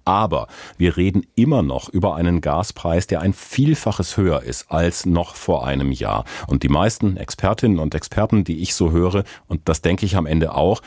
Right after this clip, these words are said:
wir gehen davon aus, dass der Gaspreis bis zum Winter zweitausenddreiundzwanzig nicht nennenswert runtergehen wird. L N G ist im Augenblick für uns sehr teuer, oft gesagt,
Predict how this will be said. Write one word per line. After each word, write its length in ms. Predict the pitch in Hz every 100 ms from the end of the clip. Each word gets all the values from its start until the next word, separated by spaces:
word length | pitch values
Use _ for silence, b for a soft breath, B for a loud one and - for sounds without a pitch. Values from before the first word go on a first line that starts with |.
| B
wir 140 | 90
gehen 240 | 82 95 104
davon 280 | 104 110
aus, 280 | 80 73 101
dass 180 | - 98
der 120 | 90
Gaspreis 560 | 78 78 - - 82 78
bis 180 | 87 -
zum 240 | 98 76
Winter 320 | 90 117 98
zweitausenddreiundzwanzig 1400 | - 80 80 78 76 73 - 71 76 - - 62 - 60 - B B
nicht 560 | 78 92 113 123 -
nennenswert 520 | 78 69 73 - 80 78
runtergehen 600 | 82 90 82 87 95 90
wird. 160 | 101 - B B B
L 220 | 92 98
N 160 | 98 92
G 180 | 82 90
ist 220 | 95 87
im 120 | 90
Augenblick 520 | 80 82 85 78 85
für 160 | - 90
uns 280 | 80 78 -
sehr 460 | - 73 76 101 135
teuer, 400 | - 87 95 98 b b
oft 260 | - 110 -
gesagt, 460 | 117 82 73 76